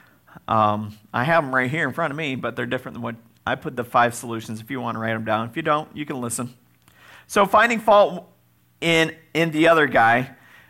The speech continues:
the opposite of that, and one way we can bring it down into humility is by taking responsibility for our actions and everyone underneath of us.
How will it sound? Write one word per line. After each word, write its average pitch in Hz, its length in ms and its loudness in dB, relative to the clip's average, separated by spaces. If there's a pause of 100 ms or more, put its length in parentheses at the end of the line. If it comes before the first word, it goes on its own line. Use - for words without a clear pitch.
(240)
the 131 160 2
opposite 160 680 4
of 131 80 0
that, 139 280 4
and 143 180 -2
one 165 240 2
way 160 160 2
we 160 180 0
can 151 240 -4
bring 156 300 -2
it 147 160 -2
down 147 280 2
into 139 400 -6
humility 156 520 2
is 139 120 0
by 139 200 2
taking 226 480 -2
responsibility 170 880 2
for 151 260 2
our 135 220 4
actions 135 680 -4 (300)
and 147 220 -4
everyone 220 560 2
underneath 170 560 0
of 117 140 -4
us. - 400 -6